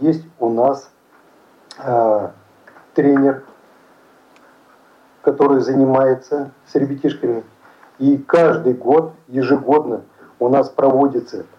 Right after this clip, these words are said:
соревнования на базе этой школы, где участвуют, э, не менее сорока ребятишек.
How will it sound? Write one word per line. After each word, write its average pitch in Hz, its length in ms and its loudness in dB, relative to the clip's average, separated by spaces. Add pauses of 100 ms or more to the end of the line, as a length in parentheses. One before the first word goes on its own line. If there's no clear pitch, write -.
соревнования 127 840 0 (220)
на 123 120 0
базе 117 380 0 (1000)
этой 127 180 0
школы, 143 540 -2 (680)
где 127 120 0
участвуют, 131 600 0
э, 120 280 4
не 139 140 2
менее 139 260 2
сорока 113 580 0
ребятишек. 123 680 -4